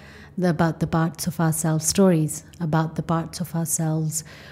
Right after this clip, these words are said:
where we feel uncomfortable, where we have, uh, felt uncomfortable for a very, very long time, where our generations have felt uncomfortable, where culturally we have felt suppressed, where generationally we have felt restricted, where through our parents we have felt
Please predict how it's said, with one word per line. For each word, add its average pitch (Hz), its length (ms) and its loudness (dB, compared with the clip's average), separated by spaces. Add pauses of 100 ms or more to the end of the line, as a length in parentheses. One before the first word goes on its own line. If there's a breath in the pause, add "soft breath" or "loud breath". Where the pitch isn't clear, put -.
(140 loud breath)
where 165 320 4
we 156 280 2
feel 180 640 2
uncomfortable, 147 760 0
where 160 180 4
we 170 120 6
have, 165 400 2
uh, 160 160 -2
felt 190 420 0
uncomfortable 156 680 -2
for 160 140 -4
a 156 100 2
very, 160 280 2
very 160 320 2
long 156 300 0
time, 175 300 -6
where 160 140 0
our 165 360 0
generations 170 760 0
have 160 140 -4
felt 160 280 -4
uncomfortable, 160 680 -6
where 165 200 -2
culturally 180 800 2 (480 loud breath)
we 175 120 4
have 156 160 2
felt 156 360 -2
suppressed, - 680 -6
where 160 260 2
generationally 170 800 4
we 160 120 2
have 156 180 -2
felt - 300 -6
restricted, 160 680 -4
where 156 100 -2
through 170 240 -2
our 165 220 2
parents 170 580 2
we 160 120 0
have 156 180 -2
felt - 480 -6